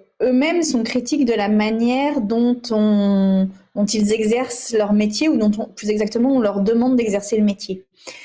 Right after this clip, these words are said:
Et c'est très intéressant d'ailleurs, des, les regards de l'intérieur, parce que ça permet de voir que, euh, les policiers ne sont pas, euh, et les policières ne sont pas toutes en phase avec ce qu'on leur demande de faire, et qu'il y a aussi des conflits de valeurs,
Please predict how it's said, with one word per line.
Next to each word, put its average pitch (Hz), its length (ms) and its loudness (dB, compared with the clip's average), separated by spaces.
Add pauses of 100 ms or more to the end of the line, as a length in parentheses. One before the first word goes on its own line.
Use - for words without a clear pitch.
(240)
Et 190 760 0
c'est 214 240 -6
très 285 220 -4
intéressant 262 480 0
d'ailleurs, 247 380 0
des, 196 420 0
les 196 220 0
regards 208 340 -2
de 202 80 0
l'intérieur, 208 560 0 (540)
parce 202 160 -4
que 240 100 -4
ça 233 160 -2
permet 220 460 0
de 233 140 2
voir 226 500 -2
que, 247 100 -2
euh, 185 460 0 (600)
les 214 120 0
policiers 220 380 -2
ne 302 100 2
sont 220 280 -2
pas, 254 440 -2
euh, 196 360 0
et 196 120 0
les 208 80 0
policières 214 400 -2
ne 262 100 2
sont 208 180 -2
pas 294 140 -4
toutes 294 300 -8
en 208 120 0
phase 247 560 -2 (420)
avec 240 280 -4
ce - 60 -10
qu'on 233 140 -2
leur 208 180 0
demande 233 400 2
de 254 100 0
faire, 320 320 -2
et 202 140 0
qu'il - 180 -4
y - 20 2
a 208 60 2
aussi 233 240 0
des 254 160 0
conflits 240 560 0
de 208 100 2
valeurs, 233 600 0